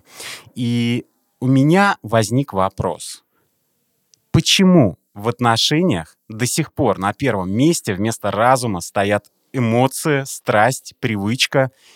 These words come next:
и все эти клише? И почему современное общество научилось осознанно покупать еду? Почему мы все научились выбирать одежду,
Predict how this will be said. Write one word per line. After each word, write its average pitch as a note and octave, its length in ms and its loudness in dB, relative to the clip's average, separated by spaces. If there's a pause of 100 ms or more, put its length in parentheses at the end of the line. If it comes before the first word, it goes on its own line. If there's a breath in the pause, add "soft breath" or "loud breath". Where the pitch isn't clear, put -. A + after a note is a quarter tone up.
(100)
и A2+ 140 -8
все B2+ 460 -2 (100)
эти G2 260 -8
клише? F#2+ 600 -6 (540 loud breath)
И D3 160 -2
почему G3 440 2
современное A#2+ 520 2
общество E3+ 500 0
научилось A2+ 480 0
осознанно A2 560 0
покупать - 480 -2
еду? A#2 420 -2 (520)
Почему D#3+ 560 4
мы C3+ 180 4
все - 260 -2
научились A#2 500 -2
выбирать A#2+ 600 0
одежду, D3+ 720 -2